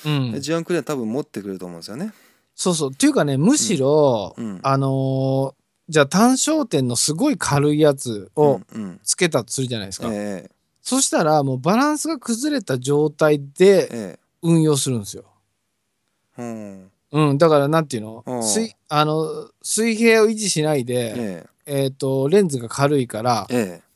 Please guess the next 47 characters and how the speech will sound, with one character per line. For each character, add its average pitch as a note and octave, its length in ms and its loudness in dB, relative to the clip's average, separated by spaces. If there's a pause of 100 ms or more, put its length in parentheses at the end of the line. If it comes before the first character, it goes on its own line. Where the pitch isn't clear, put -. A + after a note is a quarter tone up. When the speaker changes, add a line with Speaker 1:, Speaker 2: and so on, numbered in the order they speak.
(100)
Speaker 1:
ボ E3 140 2
デ G#3+ 100 2
ィ B3 220 2
側 A#3 260 6
が A3 100 4
下 F#3 320 2
に F3 220 0 (240)
も D3 160 0
う A#2 40 -2
最 E3+ 220 0
初 F3+ 140 -2
か F3 140 0
ら D#3+ 40 2
下 D3+ 180 0
が D3 160 4
っ F3+ 40 -10
ち - 140 -4
ゃ C3 40 -2
っ B2 40 -4
た C#3 140 -4
状 C3+ 140 0
態。 C3+ 380 -4
Speaker 2:
あ - 20 -12
ー。 A2 880 -6 (280)
Speaker 1:
で、 G3 100 6
レ B3+ 140 4
ン C4 80 2
ズ F3 80 0
が C#3 60 4
上 E3 180 6
向 F3 140 2
い E3+ 40 -4
て E3 140 2
る C3 100 0
ん A2+ 60 -8
で G#2 60 -14
す G2 100 -14
よ A#2+ 60 -6
ね。 A#2+ 60 -2
Speaker 2:
あ A#2+ 40 2
ー。 G2 440 -4 (680)
Speaker 1:
う A#2+ 60 -14
ん。 - 20 -12
Speaker 2:
な A2 80 -10
る G2+ 60 -12
ほ G2 80 -16
ど。 F2 160 -14